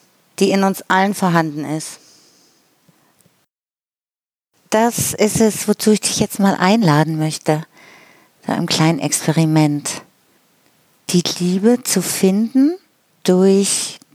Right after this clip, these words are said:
eine kleine Meditationsübung, sag ich mal in Anführungsstrichen, mit einer Herzatmung.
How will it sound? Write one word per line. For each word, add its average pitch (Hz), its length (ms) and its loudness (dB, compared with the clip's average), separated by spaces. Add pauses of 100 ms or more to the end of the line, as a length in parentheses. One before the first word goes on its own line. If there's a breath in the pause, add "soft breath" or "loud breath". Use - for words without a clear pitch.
(160)
eine 165 420 2 (400)
kleine 175 560 2
Meditationsübung, 175 1400 0
sag 165 200 0
ich 175 160 -4
mal 175 120 2
in 175 80 0
Anführungsstrichen, 170 960 -2 (640 loud breath)
mit - 460 0 (120)
einer 160 380 4
Herzatmung. 139 1200 -2